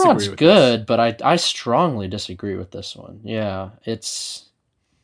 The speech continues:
Speaker 1: I think Nimrod
Speaker 2: Okay.
Speaker 1: should be back at, like, maybe seven or something.
Speaker 2: Yeah, 'cause
Speaker 1: Um,
Speaker 2: I think we, speaking of bloated with, with twenty-first Century, I
Speaker 1: Oh
Speaker 2: think
Speaker 1: my
Speaker 2: Nimrod
Speaker 1: God.
Speaker 2: is, is
Speaker 1: Nimrod
Speaker 2: great.
Speaker 1: is the most bloated Green Day album, I would say.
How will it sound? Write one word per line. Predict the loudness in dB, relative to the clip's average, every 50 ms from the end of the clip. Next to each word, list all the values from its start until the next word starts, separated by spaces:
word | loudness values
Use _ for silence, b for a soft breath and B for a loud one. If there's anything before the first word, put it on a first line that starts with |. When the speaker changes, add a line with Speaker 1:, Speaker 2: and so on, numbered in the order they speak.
| _ _ _
Speaker 1:
I | -4 -2 0
think | 0 0 -2
Nimrod | 0 -2 -2 0 0 -2 -2 -2
Speaker 2:
Okay. | -4
Speaker 1:
should | -6 -6
be | -4
back | 0 2 2 2 2 0 -4
at, | -8 -8
like, | -8 -10 -8
maybe | -8 -8 -8 -8 -8
seven | -10 -10 -8 -8 -6 -6 -6 -6 -8 -10 -12 -14
or | -16 -14
something. | -12 -12 -12 -10 -10 -10 -10 -10 -12 -14 _ _ _ _ _ _ _ _ _ _ _ _ _ _ _ _ _ _ _ _ _ _ -14
Speaker 2:
Yeah, | -8 -6 -4 -2
'cause | -2 -2 -2 -2
Speaker 1:
Um, | -2 -4
Speaker 2:
I | -6
think | -8 -10 -10 -10 -10 -10
we, | -10 -8 -8 -6 -8 -8 -10 -12 -16 _ _
speaking | -16 -16 -14 -10 -8 -8 -8 -6 -6 -8
of | -8 -8 -8
bloated | -6 -4 -2 -2 -2 -2 -4 -6 -8 -10
with, | -12 -12 -12
with | -12 -14 -16
twenty-first | -12 -12 -10 -10 -10 -10 -12 -12 -10
Century, | -10 -10 -10 -10 -10 -6
I | 0
Speaker 1:
Oh | 2 2
Speaker 2:
think | 2 2 2
Speaker 1:
my | -2 -4
Speaker 2:
Nimrod | -4 -2 2
Speaker 1:
God. | 4 4 4 4 2 0 -2
Speaker 2:
is, | -4 -10 -14 _
is | -16 -10 -2 2
Speaker 1:
Nimrod | 4 4 6 6 6 6
Speaker 2:
great. | 6 6
Speaker 1:
is | 4 4 2 0
the | 4 6 6
most | 6 6 4 2 0 -4 -8
bloated | -8 -8 -8 -8 -10 -12 -14
Green | _ -16 -14 -14 -12
Day | -12 -12
album, | -10 -10 -12 -12 -14 -16
I | -16 -16
would | -16 -18 -18
say. | -18 -16 -16 -16